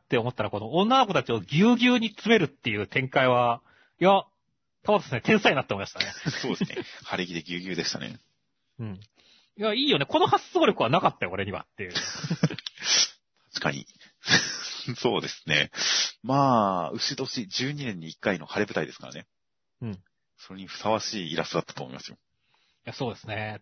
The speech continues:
Speaker 1: となると、来週はもう男どもがぎゅうぎゅうなんすかねっていう。
Speaker 2: <laughs> お正月終わってるからもういいです、別に。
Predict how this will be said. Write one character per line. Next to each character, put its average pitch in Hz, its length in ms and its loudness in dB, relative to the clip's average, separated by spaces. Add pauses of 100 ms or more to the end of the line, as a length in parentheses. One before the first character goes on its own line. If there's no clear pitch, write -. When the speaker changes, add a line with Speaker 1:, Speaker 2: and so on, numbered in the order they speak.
Speaker 1:
と 135 80 -8
な 147 120 2
る 143 100 -2
と、 160 340 2
来 131 260 -2
週 - 760 -6
は 165 440 2
も 113 460 -4
う 117 40 -6
男 131 260 0
ど 123 100 2
も 117 80 -4
が 131 100 4
ぎ 110 160 -4
ゅ 117 40 -2
う - 20 -4
ぎ 117 80 -2
ゅ 120 40 2
う - 20 2
な 110 100 0
ん - 40 -12
す - 40 -18
か - 80 -14
ね 78 160 -14
っ - 60 -20
て 101 80 -16
い - 40 -14
う。 92 120 -12 (580)
Speaker 2:
<laughs> - 640 -4
お 95 100 0
正 127 140 -2
月 123 160 4
終 113 80 6
わ 107 60 6
っ - 40 -6
て 123 100 4
る 113 60 0
か 92 80 0
ら 76 60 0
も 92 120 0
う 90 60 2
い 85 40 0
い - 20 -2
で 73 80 -6
す、 - 100 -14
別 76 200 -18
に。 - 160 -20